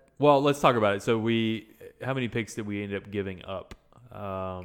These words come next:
Speaker 2: think it was five.
Speaker 1: I thought it was four, but you
Speaker 2: It
Speaker 1: said
Speaker 2: may-,
Speaker 1: it was
Speaker 2: maybe it,
Speaker 1: five?
Speaker 2: I, maybe it was,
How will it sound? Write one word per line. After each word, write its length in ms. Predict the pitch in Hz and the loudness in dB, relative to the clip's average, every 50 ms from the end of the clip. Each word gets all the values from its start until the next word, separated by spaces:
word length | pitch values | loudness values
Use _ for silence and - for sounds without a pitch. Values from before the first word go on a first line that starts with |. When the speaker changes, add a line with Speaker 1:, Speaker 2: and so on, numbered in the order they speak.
| 90 | -12
Speaker 2:
think 120 | 90 - - | -12 -14 -14
it 40 | - | -14
was 80 | - - | -16 -18
five. 880 | - - - - - - - 113 113 - - - - - - - - - | -18 -18 -16 -14 -12 -10 -8 -8 -8 -8 -10 -12 -14 -16 -18 -18 -20 -20
Speaker 1:
I 40 | |
thought 160 | - - - 113 | -18 -14 -12 -10
it 60 | 139 | -10
was 100 | 131 - | -10 -12
four, 500 | - - - - 110 101 98 95 92 92 | -14 -16 -12 -10 -8 -4 -4 -4 -4 -4
but 160 | 92 95 - | -6 -8 -10
you 160 | 92 104 107 | -10 -10 -8
Speaker 2:
It 40 | 104 | -4
Speaker 1:
said 80 | 139 143 | 0 2
Speaker 2:
may-, 80 | 151 160 | 2 2
Speaker 1:
it 40 | 151 | 2
was 80 | 139 143 | 0 -2
Speaker 2:
maybe 160 | 151 143 139 | -2 -2 -2
it, 80 | 135 120 | -2 -2
Speaker 1:
five? 120 | 117 127 - _ _ - 208 - _ _ _ _ _ - | -4 -8 -14 _ _ -20 -20 -20 _ _ _ _ _ -8
Speaker 2:
I, 120 | 135 143 | -6 -4
maybe 260 | 139 135 143 143 131 131 | -2 -2 -2 -2 -2 -2
it 40 | |
was, 220 | 120 113 - - | -4 -6 -6 -10